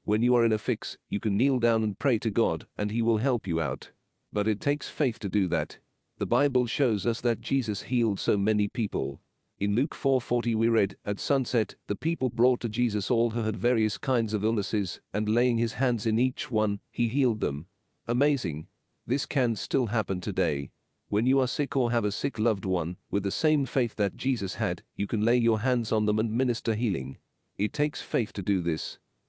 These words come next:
Faith comes from studying and meditating on the Word. Therefore, feast on the Word and believe it with all your heart. Our theme scripture tells us that without faith it is impossible to please God. How do we relate with a God we cannot see with our naked optical eyes?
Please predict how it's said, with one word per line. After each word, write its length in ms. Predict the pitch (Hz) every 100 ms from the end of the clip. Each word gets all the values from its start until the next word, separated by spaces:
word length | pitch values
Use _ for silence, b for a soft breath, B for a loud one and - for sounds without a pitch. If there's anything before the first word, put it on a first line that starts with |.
| _
Faith 340 | - 156 147
comes 300 | - 127 117
from 200 | - 107
studying 480 | - 147 131 123 117
and 120 | 110
meditating 640 | 107 117 104 127 117 110 104
on 140 | 101
the 80 | 95
Word. 400 | 95 82 71 - _ _ _ -
Therefore, 480 | 113 120 110 104 -
feast 400 | - - 180 -
on 100 | 139
the 60 | 113
Word 340 | 113 135 120
and 120 | 120 113
believe 360 | 117 135 120
it 140 | 107 110
with 120 | 107
all 240 | 113 90
your 200 | 80 90
heart. 400 | 92 95 71 - _ _ _ -
Our 100 | 104
theme 320 | - 175 170
scripture 400 | 147 - 131 -
tells 320 | 107 120 113 110
us 160 | 117
that 220 | 117 117
without 320 | 110 107 110 95
faith 340 | - 151 135
it 100 | 110
is 140 | 107
impossible 600 | 107 107 139 151 110 98 95
to 100 | 107
please 400 | - 120 92 -
God. 380 | 107 82 73 - _ _ _
How 160 | 135 151
do 100 | 175
we 100 | 156
relate 460 | 131 110 120 120
with 100 | 104
a 60 | 90
God 320 | 92 113 90
we 120 | 95
cannot 300 | 98 117 139
see 220 | - 127 104
with 160 | 98
our 160 | 95 90
naked 400 | 95 117 135 117
optical 440 | 113 - 101 90 87
eyes? 380 | 67 62 -